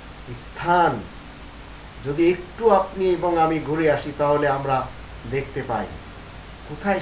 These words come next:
সেই মহেঞ্জোদারো, কোথায় সেই হরপ্পা, কোথায় সেই চাতরাল, কোথায় সেই ময়নামতি।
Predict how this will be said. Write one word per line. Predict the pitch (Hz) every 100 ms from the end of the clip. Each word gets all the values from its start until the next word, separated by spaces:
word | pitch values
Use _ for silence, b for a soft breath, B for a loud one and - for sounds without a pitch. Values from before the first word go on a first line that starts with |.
| -
সেই | 170
মহেঞ্জোদারো, | 147 165 175 160 160 147 139 139 110 - - - - - - - - - - - - -
কোথায় | 139 175 170
সেই | 175
হরপ্পা, | 139 151 170 156 - 139 - - - - - - - - - - - - - -
কোথায় | 151 175 170
সেই | 165 175 156 139
চাতরাল, | 147 135 160 165 170 151 120 - - - - - - - - - - - - - - - - - -
কোথায় | 151 151 175 170 156 - -
সেই | 151
ময়নামতি। | 139 151 165 170 165 165 147